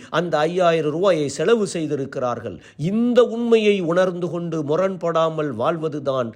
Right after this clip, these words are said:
நேர்மையான செயல். அதாவது யாருக்கும் துன்பம் கொடுக்காமல் வாழ்வது. நாம் நமக்கு துன்பம், நாம் பிறருக்கு துன்பம் கொடுத்தால் கண்டிப்பாக அது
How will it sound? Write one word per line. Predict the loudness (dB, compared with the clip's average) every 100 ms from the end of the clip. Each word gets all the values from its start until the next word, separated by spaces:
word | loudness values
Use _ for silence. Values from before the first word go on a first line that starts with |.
| -14
நேர்மையான | -10 -2 -2 -2 -4 -4 -4 -4 -4 -6 -6 -10
செயல். | -12 -8 -8 -10 -16 _ _
அதாவது | -2 2 2 2 0 -2 -6 -10 -4
யாருக்கும் | 2 6 6 4 0 -2 -4 -2
துன்பம் | -4 -2 0 0 -2
கொடுக்காமல் | 0 0 0 0 0 0 0 -4 -8 -14
வாழ்வது. | -2 0 0 -2 -8 -10 -16 _ _ _ _ _ _ _ _ _ _ _ _ -4
நாம் | 2 6 8 6 4 -2
நமக்கு | 2 4 6 4 0 -6 -6
துன்பம், | -4 0 2 0 -2 -8 -18 _ _
நாம் | -2 2 2 0 0
பிறருக்கு | 4 6 6 2 -4 -4
துன்பம் | 0 0 2 0 -2
கொடுத்தால் | -2 0 2 0 0 0 0 -8 _
கண்டிப்பாக | -6 -2 2 0 0 -2 0 2
அது | 0